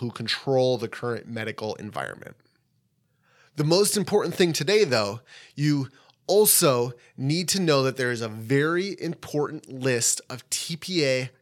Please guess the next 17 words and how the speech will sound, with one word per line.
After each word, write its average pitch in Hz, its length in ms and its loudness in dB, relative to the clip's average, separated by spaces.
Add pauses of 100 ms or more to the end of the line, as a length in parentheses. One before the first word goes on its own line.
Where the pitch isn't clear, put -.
contraindications. 131 1400 -4 (240)
You 120 240 -4 (120)
have 135 400 0
to 175 100 -2
know 135 260 0
this 123 260 0
list. 117 440 -4
One 127 260 2
of 160 100 2
my 180 220 6
attendings 143 560 2
when 120 80 -4
I 120 140 2
was 120 420 0
at 123 340 -4
Ohio 143 360 0
State - 560 0